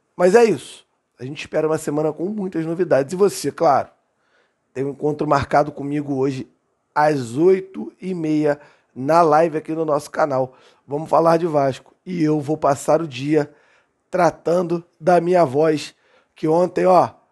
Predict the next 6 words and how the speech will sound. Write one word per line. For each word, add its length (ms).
foi 240
muito 400
violão 720
e 120
muita 340
cerveja 640